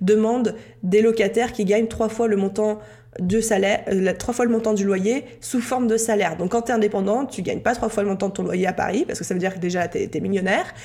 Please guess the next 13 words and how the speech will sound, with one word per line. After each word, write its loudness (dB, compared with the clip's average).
et 4
ensuite -2
t'as 2
pas 2
de -4
fiche 0
de 4
salaire, 0
et 0
généralement 0
les 0
propriétaires -4
sont -2